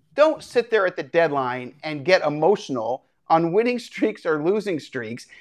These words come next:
And don't sit there and fall in love if you're a few games back. Evaluate your team. Take a deep breath and tell me what you have.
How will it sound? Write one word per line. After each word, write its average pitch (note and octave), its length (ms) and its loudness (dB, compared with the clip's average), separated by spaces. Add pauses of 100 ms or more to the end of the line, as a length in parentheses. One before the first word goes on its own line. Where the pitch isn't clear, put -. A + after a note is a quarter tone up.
(120)
And G#3+ 200 6
don't C#4+ 260 8
sit C4+ 240 4
there B3 180 8
and G3 140 0
fall G3+ 400 8
in F3 100 2
love E3+ 600 6 (240)
if G#3 220 0
you're G#3 160 0
a G3 120 -10
few A3+ 240 -8 (100)
games A3 360 -4
back. G3+ 520 -4 (340)
Evaluate C#4 600 2
your F#3 100 -6
team. C#3 440 -10 (340)
Take C#4+ 220 0
a C4+ 40 -4
deep A3 300 -8
breath C#3 300 -4
and E3+ 120 -8
tell B3 140 -2
me A#3+ 100 -4
what G3+ 220 -2
you D#3+ 80 -4
have. B2 300 -8